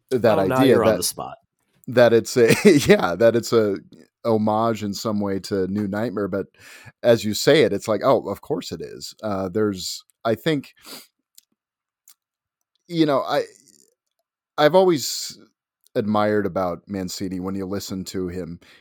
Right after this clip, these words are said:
Speaker 1: he likes watching movies. He likes watching a lot of, a lot of horror movies and stuff. So he was no doubt familiar with all that. And some of those things are just, I'm sure, percolating through his brain when he went to create this.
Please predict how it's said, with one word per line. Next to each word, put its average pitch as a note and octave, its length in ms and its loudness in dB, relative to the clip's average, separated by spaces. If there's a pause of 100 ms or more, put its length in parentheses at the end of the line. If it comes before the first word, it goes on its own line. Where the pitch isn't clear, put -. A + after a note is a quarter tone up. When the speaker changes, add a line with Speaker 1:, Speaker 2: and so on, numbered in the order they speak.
Speaker 1:
he F#3 140 -2
likes C#3+ 320 4
watching F#2+ 440 -2
movies. D#2+ 360 -14
He D3 100 -6
likes D3+ 260 -2
watching F#2+ 400 -4
a F2+ 60 -8
lot E2 220 -8
of, E2+ 60 -12 (720)
a G2 40 -8
lot F#2 180 -6
of E2+ 120 -12
horror E2 320 -6
movies E2 400 -14
and E2 120 -16
stuff. D2+ 340 -12
So F2+ 380 -8 (340)
he F3+ 160 -4
was C3 200 -2
no G#2 220 0
doubt F2+ 420 -6
familiar F2+ 720 -8 (180)
with F#2 300 -8
all F2+ 160 -4
that. E2 240 -8 (260)
And G2 320 -8
some A#2+ 260 -2
of A2 60 -2
those G2+ 240 -2
things G#2 300 -6
are F#2+ 60 -10
just, F#2 260 -12 (240)
I'm G2+ 160 -6
sure, G#2 200 -6
percolating F#2+ 640 -6
through F#2+ 200 -8
his F2 140 -10
brain F#2 480 -8
when F2+ 100 -10
he F#2 80 -8
went F2+ 200 -10
to F#2+ 120 -14
create E2+ 480 -12
this. D#2 340 -14